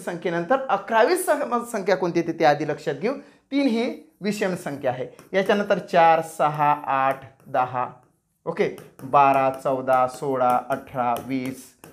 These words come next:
बावीस, चोवीस. ओके, इथपर्यंत आपण आलो. म्हणजे ही झाली पहिली, दुसरी, तिसरी, चौथी, पाचवी, सहावी, सातवी,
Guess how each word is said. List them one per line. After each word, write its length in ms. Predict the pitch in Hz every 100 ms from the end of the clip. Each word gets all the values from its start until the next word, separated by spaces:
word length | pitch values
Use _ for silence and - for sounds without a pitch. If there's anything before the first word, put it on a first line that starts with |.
| -
बावीस, 580 | 123 131 131 131 131 - -
चोवीस. 440 | 151 127 135 131 - - _ -
ओके, 180 | 175 226 - - -
इथपर्यंत 360 | 226 - 156 -
आपण 200 | 113 113 - -
आलो. 220 | 165 110 110 - _ -
म्हणजे 160 | 233 220
ही 140 | 262
झाली 220 | 240 247
पहिली, 320 | 240 208 196
दुसरी, 340 | 208 190 180 190
तिसरी, 340 | 185 175 175
चौथी, 300 | 180 170 170
पाचवी, 360 | 175 156 151 180
सहावी, 380 | 175 139 143 170
सातवी, 420 | 147 139 160